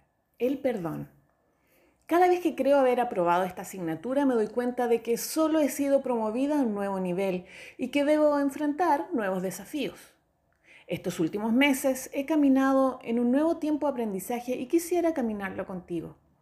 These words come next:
Cuando fui entendiendo lo que significa perdonar, me percaté de que no son eventos puntuales, sino un estilo de vida. Por tal razón, cada vez que pienso al respecto, uso el gerundio del verbo,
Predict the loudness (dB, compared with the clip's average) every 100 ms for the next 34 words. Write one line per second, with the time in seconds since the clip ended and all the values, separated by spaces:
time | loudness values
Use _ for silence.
0 | _ _ _ _ _ _ -20 -20 0 4
1 | 4 4 0 2 2 4 2 2 0 -2
2 | -4 -6 -6 -4 -4 -2 -2 0 0 2
3 | 0 -2 -10 _ -18 -2 2 4 4 4
4 | 0 2 4 4 2 0 0 -4 -6 -4
5 | -2 0 2 0 -2 -2 -2 2 4 4
6 | 0 -4 -8 -10 -6 -4 -4 -6 -8 -14
7 | _ -8 -4 -4 -6 -4 0 0 0 -2
8 | -4 -6 -16 _ _ _ _ _ _ -6
9 | -6 -2 -2 -2 -4 -4 -4 -4 -2 0
10 | 0 -2 -4 -6 -2 0 0 -2 -6 -6
11 | -6 -4 -4 -6 -14 -14 _ _ _ 0
12 | 0 2 0 2 2 2 2 0 0 2
13 | 0 0 -8